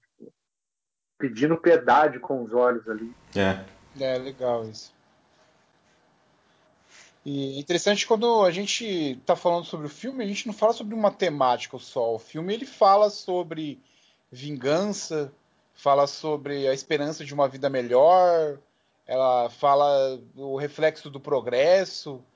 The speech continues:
Speaker 3: Então, ele é épico nesse sentido de ele falar sobre várias coisas, né? E que elas não são espalhadas, assim, que elas se conectam.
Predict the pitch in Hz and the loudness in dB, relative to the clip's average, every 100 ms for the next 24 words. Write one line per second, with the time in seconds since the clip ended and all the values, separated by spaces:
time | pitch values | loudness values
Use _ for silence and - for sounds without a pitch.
0 | _ _ _ 131 - 175 220 208 160 135 | _ _ _ -20 -6 -4 -2 -4 -6 -8
1 | 120 107 104 120 156 196 180 165 185 - | -10 -12 -8 -4 4 8 10 10 8 4
2 | - 165 - - - 156 - 190 240 202 | -8 -10 -12 -14 -14 -14 -14 -14 -14 -12
3 | 156 190 185 190 - 190 151 165 208 - | -10 -4 -2 -4 2 4 6 6 4 -2
4 | 202 202 175 180 208 - 131 139 156 127 | -14 -8 -2 -2 -2 -8 -6 -4 -6 -12
5 | 117 151 185 _ _ _ _ _ _ 123 | -12 -12 -12 _ _ _ _ _ _ -20
6 | 113 139 131 135 151 151 165 - 175 190 | -18 -6 2 4 4 0 -10 -4 -6 0
7 | 185 143 135 131 123 120 117 113 123 - | 0 2 2 2 0 -4 -12 -12 -12 -8
8 | 139 139 - - 160 127 131 131 110 | -8 -8 -12 -6 -4 -2 -4 -4 -14